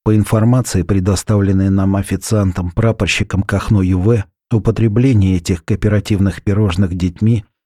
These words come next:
неизменно вызывает у последних на следующий день тяжёлые, но кратковременные заболевания. Таким образом, основываясь на информации, полученной от официанта,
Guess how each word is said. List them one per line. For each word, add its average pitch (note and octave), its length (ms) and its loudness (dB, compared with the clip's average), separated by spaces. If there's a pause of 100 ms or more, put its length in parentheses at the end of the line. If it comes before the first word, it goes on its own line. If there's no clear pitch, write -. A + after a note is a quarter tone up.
(180)
неизменно A#2 680 2
вызывает G2 520 0
у G2 60 -2
последних G2 680 -2
на G#2 100 0
следующий F#2 580 -2
день G2 320 -2 (300)
тяжёлые, A2+ 480 2
но G2 180 0
кратковременные G#2 960 2
заболевания. G#2 880 0 (560)
Таким A#2+ 320 2
образом, G2+ 460 2
основываясь G2 640 0
на G#2 100 0
информации, G2+ 680 -2
полученной G2 600 0
от F2 120 -6
официанта, G#2 800 -4